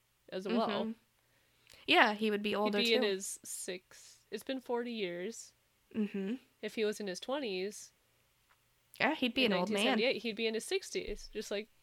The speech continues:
Speaker 1: Laurie is, too.
Speaker 2: Yeah, and I, I can't imagine that in a maxim-,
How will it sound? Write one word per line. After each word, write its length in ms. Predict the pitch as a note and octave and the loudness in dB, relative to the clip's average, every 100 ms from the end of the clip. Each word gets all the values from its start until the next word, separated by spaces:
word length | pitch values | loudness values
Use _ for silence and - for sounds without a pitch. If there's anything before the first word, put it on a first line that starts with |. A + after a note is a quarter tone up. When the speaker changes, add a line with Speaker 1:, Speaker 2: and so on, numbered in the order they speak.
| _ _ - | _ _ -16
Speaker 1:
Laurie 400 | G3+ C#4 B3+ D#3 C#3+ | -4 0 0 -2 -6
is, 180 | - | -8
too. 380 | - C4+ G#3 - - - - | -6 -6 -4 -8 -16 -18 -2
Speaker 2:
Yeah, 340 | A#3+ G3+ G3+ - - - | 4 4 2 -4 -2 2
and 140 | A3+ | 6
I, 180 | G#3 G3+ | 6 4
I 80 | - | 0
can't 260 | A3 C4 A#3 | 4 4 6
imagine 400 | A3+ G#3+ A3 G#3+ | 8 6 6 6
that 160 | G3 G3 | 6 6
in 120 | F#3+ | 6
a 180 | F#3 F#3+ - - - - - | 4 4 -4 -20 -20 -20 -4
maxim-, 500 | A#3 A3 G#3 - A#3 | 8 10 10 6 2